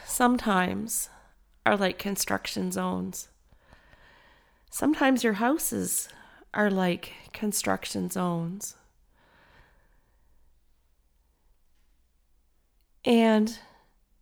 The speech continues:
it doesn't need to be that way.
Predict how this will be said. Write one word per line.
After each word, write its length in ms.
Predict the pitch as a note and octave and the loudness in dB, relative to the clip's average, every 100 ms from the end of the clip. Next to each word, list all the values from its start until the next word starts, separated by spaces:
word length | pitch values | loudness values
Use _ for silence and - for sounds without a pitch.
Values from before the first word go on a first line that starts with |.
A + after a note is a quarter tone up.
| _ _ _ _ _ _ _ _ _ | _ _ _ _ _ _ _ _ _
it 180 | B3+ B3+ | -2 0
doesn't 460 | C#4 D4 F4 E4+ - | -2 -2 -2 -4 -2
need 500 | A3 B3+ A3 F#3+ F#3+ | -2 2 2 2 -2
to 220 | - - | -8 -6
be 180 | A3 A3 | -4 -4
that 300 | G3 E3+ - | -4 -6 -6
way. 440 | F#3+ F3+ F3 - | -10 -10 -14 -20